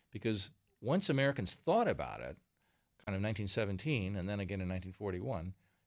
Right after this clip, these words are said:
"Hey, guys, how would we all feel if a single country took over Europe? Is that good?" And the answer was, "Oh,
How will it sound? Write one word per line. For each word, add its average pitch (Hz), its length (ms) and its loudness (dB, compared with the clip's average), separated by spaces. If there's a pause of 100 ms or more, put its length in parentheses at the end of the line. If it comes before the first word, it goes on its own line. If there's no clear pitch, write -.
"Hey, 185 200 2
guys, 95 320 -2
how 165 180 -4
would 185 200 -4
we 147 120 2
all 139 140 2
feel 135 300 2
if 104 100 0
a 98 100 -6
single 123 320 2
country 117 380 -6
took - 200 -12
over 90 240 -2
Europe? 82 420 -4 (540)
Is 104 120 -10
that 123 140 -2
good?" 269 240 -2 (400)
And 87 100 -6
the 92 100 -2
answer 101 240 -2
was, 90 180 -2 (100)
"Oh, 247 280 -2